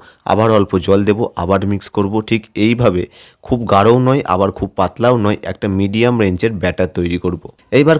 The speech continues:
কোড়ার মধ্যে অল্প তেল দিয়ে বড় চামচের এক চামচ ব্যাটার অ্যাড করে দেব, আর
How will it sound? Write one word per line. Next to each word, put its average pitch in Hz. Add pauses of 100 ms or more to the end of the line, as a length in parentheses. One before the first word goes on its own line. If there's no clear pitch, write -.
কোড়ার 113
মধ্যে 120 (160)
অল্প 92 (180)
তেল 104 (100)
দিয়ে 101 (140)
বড় 92 (100)
চামচের 101 (180)
এক -
চামচ 104 (220)
ব্যাটার 95
অ্যাড 101 (100)
করে 110
দেব, 110 (460)
আর 131